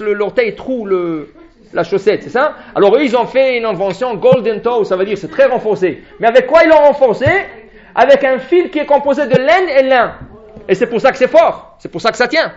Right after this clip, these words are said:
Alors même dans les chaussettes, il y a le, le, le, mais si vous achetez une chaussette cent pour cent coton, coton, polyester, coton, coton, spandex, coton, tout ça, pas de problème. C'est quand vous voyez le lait, la laine, ça, ça doit vous allumer un petit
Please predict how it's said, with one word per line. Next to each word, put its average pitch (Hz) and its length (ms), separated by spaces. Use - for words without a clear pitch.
Alors 202 160
même 339 160
dans 349 140
les 320 60
chaussettes, 330 340
il 294 40
y - 20
a 277 60
le, 226 160
le, 202 200
le, 175 240
mais 214 80
si 214 140
vous 349 160
achetez 311 340
une 294 80
chaussette 269 440
cent 269 200
pour 247 180
cent 277 320
coton, 208 380
coton, 226 300
polyester, 220 600
coton, 220 380
coton, 220 460
spandex, 226 680
coton, 240 320
tout 233 140
ça, 240 340
pas 233 100
de 233 40
problème. 175 320
C'est - 340
quand 370 240
vous 311 100
voyez 285 220
le 254 100
lait, 262 300
la 233 160
laine, 302 480
ça, 202 120
ça 226 120
doit 233 160
vous 233 180
allumer 233 220
un 220 60
petit 226 180